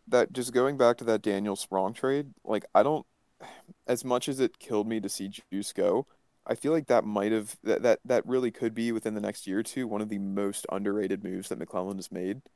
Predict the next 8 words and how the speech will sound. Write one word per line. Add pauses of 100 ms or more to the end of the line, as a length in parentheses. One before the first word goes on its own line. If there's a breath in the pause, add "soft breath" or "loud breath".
(320)
because
there
is
no
player
on
our
team